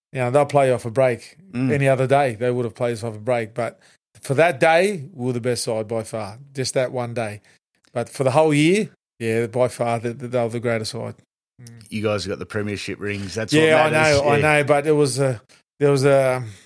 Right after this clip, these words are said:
Speaker 1: lot of, lot of stress went through the year with, with the Super League debacle.
Speaker 2: Yeah.
Speaker 1: Um, you know, you know, we end up signing, um, going to Parramatta. We're in court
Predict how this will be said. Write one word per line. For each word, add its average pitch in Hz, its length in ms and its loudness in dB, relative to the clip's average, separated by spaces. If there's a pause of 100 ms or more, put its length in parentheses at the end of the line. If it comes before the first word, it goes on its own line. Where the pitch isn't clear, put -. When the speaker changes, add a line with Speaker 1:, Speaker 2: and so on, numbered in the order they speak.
Speaker 1:
lot 143 500 0
of, - 480 -2
lot 143 140 2
of 131 100 -2
stress - 420 0
went 139 140 0
through - 180 -2
the 127 100 -2
year 135 340 4
with, 127 200 -2 (380)
with 131 160 -4
the 135 80 2
Super 135 320 -2
League 131 280 2
debacle. 127 460 2
Speaker 2:
Yeah. 127 200 2 (840)
Speaker 1:
Um, 110 240 -10 (440)
you 123 120 -4
know, 123 360 0 (760)
you 123 80 -8
know, 113 140 -6
we 143 280 4
end 135 100 2
up 127 140 4
signing, 127 600 0 (500)
um, 117 340 -8
going 127 340 2
to 120 60 -4
Parramatta. 123 560 2
We're 131 220 2
in 131 140 0
court 131 420 2